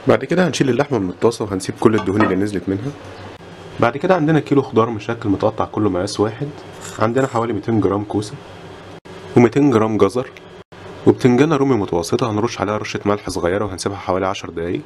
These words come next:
وبطاطساية متوسطة هنقطعها وهنحطها في مية علشان ما تسودش معانا،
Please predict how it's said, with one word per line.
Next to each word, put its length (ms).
وبطاطساية 480
متوسطة 560
هنقطعها 480
وهنحطها 340
في 140
مية 120
علشان 240
ما 60
تسودش 500
معانا، 260